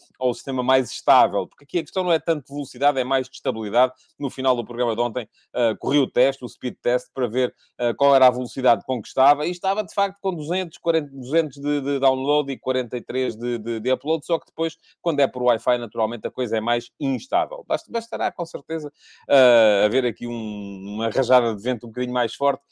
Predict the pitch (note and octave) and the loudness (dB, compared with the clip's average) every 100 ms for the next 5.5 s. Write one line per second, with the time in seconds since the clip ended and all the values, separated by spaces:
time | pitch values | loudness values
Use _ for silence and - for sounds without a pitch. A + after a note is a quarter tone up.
0 | _ - D3 D3 C3 B2 A#2+ G2+ F2+ - | _ -4 -2 0 2 4 4 4 0 0
1 | E3 E3 F#3+ F#3+ E3 E3+ - D#3+ D#3 C#3 | 0 4 6 6 6 2 0 0 0 4
2 | C#3+ C#3+ D3+ C#3+ D3 C3 D3+ C3 - D#3+ | 4 4 0 0 0 0 0 -4 0 0
3 | C3 _ _ - C#3 C3+ D#3+ D3 D#3 B2+ | 0 _ _ 2 6 6 4 0 -4 4
4 | D3+ C#3+ C3+ C#3+ C3 C#3+ C3 C3 C3 B2+ | 6 6 2 -4 0 0 0 -2 0 4
5 | B2+ A#2 A2 A#2 C#3 | 6 4 -2 -4 -6